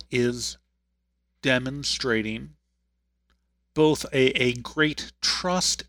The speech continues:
in Philemon, an acknowledgement that Philemon will be able to get over any anger that he has towards Onesimus. Because, I mean, this is something that's problematic. That is, that has been difficult for him.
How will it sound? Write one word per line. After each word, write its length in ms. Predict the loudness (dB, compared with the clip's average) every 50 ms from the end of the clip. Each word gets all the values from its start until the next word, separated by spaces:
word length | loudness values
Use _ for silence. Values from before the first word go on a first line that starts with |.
| _
in 280 | -4 -2 -2 -2 -2 -4
Philemon, 800 | -8 -8 -2 0 2 2 2 2 0 -2 -4 -6 -8 -10 -14 -16 _ _ _ _ _ _ _ _ -20 _ _ _ _ _ _ _ _ _ _ _ _ _ _ _ _ _ _ _ _ _ _ _
an 160 | -2 0 2 2
acknowledgement 760 | 0 0 2 2 2 2 2 -2 -4 -4 -4 -6 -6 -2 2
that 340 | 2 4 4 4 2 -2 -6 _ _ _ _ -16 -8
Philemon 560 | -4 -2 0 0 0 -2 -4 -4 -6 -6 -6 -4
will 140 | -4 -4
be 120 | -2 -2 -2
able 180 | -2 0 -2
to 60 | -2 -2
get 120 | -2 -2
over 260 | -2 -2 -2 -4 -2
any 280 | -2 -2 -4 -4 -6 -4
anger 380 | -2 -2 -2 0 0 -2 -2
that 160 | -2 -2 -4 -4
he 100 | -4 -4
has 400 | -2 -2 -2 0 -2 -2 -6 -8
towards 420 | -10 -10 -8 -6 -6 -6 -6 -8
Onesimus. 540 | -6 -4 -2 -2 -4 -4 -8 -12 -12 -12 -12
Because, 280 | -12 -12 -10 -8 -8
I 60 | -6 -6
mean, 140 | -6 -4
this 180 | -4 -4 -2 -4
is 60 | -4
something 200 | -4 -4 -4 -2
that's 220 | -2 -2 -2 -4 -8
problematic. 920 | -12 -8 -4 -2 0 0 0 0 -2 -2 0 0 0 0 0 -2 -4 -4
That 180 | -2 0 0 2
is, 260 | 0 -2 -2 -4 -6 -8 -14 -20 -20 -20 -6 0
that 160 | 2 2 2
has 140 | 2 -2 -6
been 260 | -6 -6 -6 -6 -6
difficult 520 | -2 -2 -2 -2 -2 -4 -6 -8 -8 -6 -6
for 160 | -6 -4 -4
him. 100 | -6